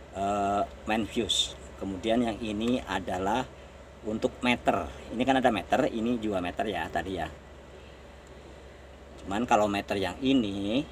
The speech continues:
yang ini adalah pada arusnya arus langsung.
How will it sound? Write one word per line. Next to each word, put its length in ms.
yang 240
ini 400
adalah 400
pada 240
arusnya 480
arus 360
langsung. 400